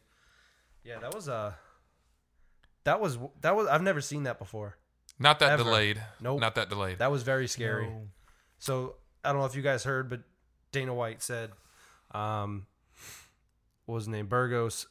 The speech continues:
Speaker 1: after the fight, came up to him. He said, "No, I'm good, I'm good, I'm good." And he's like, "No, you gotta get your ass to the hospital right now. We'll make the, we'll let the doctors make the decision if you're good or not." Um, obviously, we've seen scary knockouts in the U F C, but something like that's just
Speaker 2: That's one of those cases where the,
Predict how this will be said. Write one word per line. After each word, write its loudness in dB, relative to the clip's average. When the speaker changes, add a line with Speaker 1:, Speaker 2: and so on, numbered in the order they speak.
Speaker 1:
after 0
the -6
fight, -4
came -6
up -6
to -4
him. -4
He -4
said, -4
"No, -2
I'm -4
good, -2
I'm -6
good, -6
I'm -6
good." -4
And -6
he's -8
like, -6
"No, -4
you -4
gotta -2
get -8
your -6
ass -8
to -16
the -12
hospital -8
right -8
now. -8
We'll -6
make -10
the, -10
we'll -6
let -4
the -10
doctors -2
make -6
the -12
decision -8
if -10
you're -12
good -8
or -6
not." -6
Um, -8
obviously, -2
we've -4
seen -4
scary 0
knockouts 2
in -6
the -6
U -2
F -6
C, -8
but -10
something -4
like -6
that's -4
just -10
Speaker 2:
That's 2
one 2
of 4
those 0
cases -2
where -2
the, -6